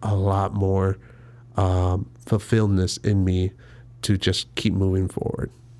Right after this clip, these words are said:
And when, in a world of, like, go, go, go, and always planning for the future or always thinking about the past, being present is just, like,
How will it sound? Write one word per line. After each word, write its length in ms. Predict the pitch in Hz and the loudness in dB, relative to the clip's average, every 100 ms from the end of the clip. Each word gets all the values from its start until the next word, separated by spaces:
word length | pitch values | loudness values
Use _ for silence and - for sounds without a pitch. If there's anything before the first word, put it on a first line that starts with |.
| - - - | -20 -14 -2
And 460 | 101 95 92 92 - | 0 2 2 0 -2
when, 360 | 92 95 107 - | -2 2 2 2
in 140 | 101 | 2
a 60 | 98 | 2
world 440 | 101 104 101 92 | 2 4 2 0
of, 400 | 101 98 95 - - | -2 0 -2 -6 -4
like, 320 | 95 95 - - - - - | -4 -4 -8 -20 -20 -12 0
go, 160 | 101 | 0
go, 200 | 95 98 | 4 2
go, 440 | 90 92 95 113 123 | 2 2 2 2 2
and 120 | 101 | 2
always 240 | 95 101 98 | 2 2 0
planning 380 | - 95 98 98 | 0 2 2 2
for 100 | 95 | 0
the 100 | 98 | -2
future 540 | - 101 - 113 131 - - - | 0 0 2 0 0 -4 -10 -2
or 140 | 101 | 0
always 280 | 98 104 95 | 2 2 2
thinking 240 | 104 101 | 2 2
about 220 | 92 95 | 0 -2
the 60 | - | -4
past, 580 | - 101 98 131 - - - - - - - - - | -2 0 2 0 -2 -14 -20 -20 -20 -20 -20 -18 -4
being 260 | 104 104 101 | 0 2 2
present 520 | - 98 - 98 - | 2 2 0 -2 -2
is 280 | 101 98 - | -4 -4 -8
just, 420 | - 98 - - | -4 -4 -4 -4
like, 380 | - - - | -4 -4 -10